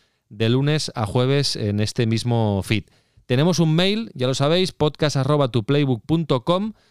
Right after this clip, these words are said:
Lo encontraréis siempre en las notas del capítulo y nos podéis escribir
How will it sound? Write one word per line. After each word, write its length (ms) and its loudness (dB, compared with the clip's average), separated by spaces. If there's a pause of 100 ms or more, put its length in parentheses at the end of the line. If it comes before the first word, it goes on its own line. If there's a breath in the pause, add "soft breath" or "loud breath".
(240 soft breath)
Lo 140 0
encontraréis 480 0
siempre 280 0
en 60 0
las 140 0
notas 240 0
del 360 0
capítulo 540 0
y 80 -4
nos 140 -2
podéis 240 -2
escribir 420 -2